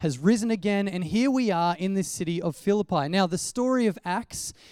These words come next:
is the story of how Jesus' disciples are taking the hope to the nations. That's what they've been commissioned to do. That's their role. Take the hope of Jesus, the fact that he died and rose again, to the nations.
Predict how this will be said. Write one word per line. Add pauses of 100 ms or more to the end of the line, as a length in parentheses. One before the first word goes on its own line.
(120)
is
the
story
of
how
Jesus'
disciples (200)
are
taking
the
hope
to
the
nations. (640)
That's
what
they've
been
commissioned
to
do.
That's
their
role.
Take
the
hope
of
Jesus,
the
fact
that
he
died
and
rose
again, (400)
to
the
nations.